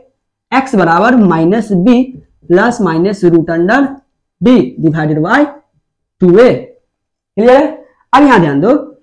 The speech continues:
बी का मान यहाँ मेरे को पुट करना, तो बी का मान क्या है? माइनस थ्री, और इसमें already minus है तो माइनस को इसको बाहर रखूंगा, और एक minus को अंदर में bracket में रखूंगा,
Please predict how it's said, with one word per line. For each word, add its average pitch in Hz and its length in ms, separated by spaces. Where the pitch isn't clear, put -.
बी 165 380
का 262 100
मान 226 160
यहाँ 202 160
मेरे 202 140
को 240 100
पुट 240 200
करना, 156 220
तो 165 80
बी 208 140
का 247 100
मान 247 160
क्या 262 140
है? 220 100
माइनस 208 380
थ्री, 262 180
और 180 80
इसमें 233 220
already 226 360
minus 226 340
है 170 60
तो 151 120
माइनस 196 260
को 226 60
इसको 208 160
बाहर 175 240
रखूंगा, 226 280
और 208 80
एक 214 180
minus 165 260
को 214 100
अंदर 170 200
में 196 140
bracket 139 300
में 135 100
रखूंगा, 147 340